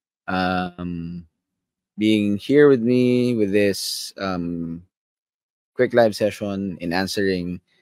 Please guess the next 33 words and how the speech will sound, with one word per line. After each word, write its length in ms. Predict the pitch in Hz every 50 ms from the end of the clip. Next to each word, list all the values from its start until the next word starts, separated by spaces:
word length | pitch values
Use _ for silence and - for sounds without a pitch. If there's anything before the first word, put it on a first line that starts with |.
| _ _ _ _ _ _ _ _ _
the 80 | - 87
question, 480 | - 120 127 - - 98 92 85 82 85
bakit 360 | 98 98 95 - 104 92 - _ _ -
lumalaki 420 | 98 95 95 90 82 80 - -
ang 120 | 80 80 76
prostate? 400 | 78 78 80 - 85 80 - -
If 120 | 69 -
you 100 | 107 107
have 180 | 107 107 98 98
more 240 | 101 110 113 107 101
questions, 500 | - 104 95 - - 95 90 87 - -
you 60 | -
can 240 | - 85 80 82 - _
comment 340 | - 110 113 113 107 95 -
them. 260 | 90 87 87 90 98 _ _ _ _ _ _ _ _ _ _ -
And 280 | 87 78 73 76 76
if 120 | 78 - -
you 80 | 87
have, 240 | 82 80 80 80 - _
it 140 | - 87 -
has 280 | - 104 98 98 -
a 20 | -
theme, 680 | - - 120 123 123 123 117 117 117 113 117 123 120 _ _ _ -
pwede 160 | 85 80 85
natin 180 | 82 78 85 80
gawa 220 | 82 82 82 85
ng 80 | 85 82
video 560 | 87 87 80 85 87 82 82 82 82 87 90 -
or 180 | - 147 147
answer 360 | 110 107 101 98 - 110 98
it 80 | 92 - _ -
live 260 | 82 80 82 78 78
again. 300 | 73 69 69 71 78